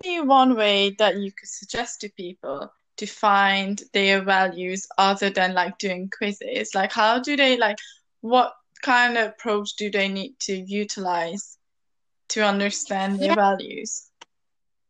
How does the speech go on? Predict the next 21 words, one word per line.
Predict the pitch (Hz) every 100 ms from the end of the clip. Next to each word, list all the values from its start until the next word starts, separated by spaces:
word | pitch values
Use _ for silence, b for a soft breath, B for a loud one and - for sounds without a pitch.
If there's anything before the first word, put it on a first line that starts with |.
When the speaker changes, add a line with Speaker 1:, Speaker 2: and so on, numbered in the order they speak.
| -
Speaker 2:
Yeah, | 302 349 339
I | 254
think, | 262 359 277
I |
think | 285 359
that's | 285 294
a |
really | 285 247
good | 233
point. | - 294 214
I | 220
always | 285 311 -
start | - 240 254
with | 226
a | 226
quiz | - 202 185 -
only | 214 202 202
because | 202 202
it | 185
gives | 196 190 -
you | 185 170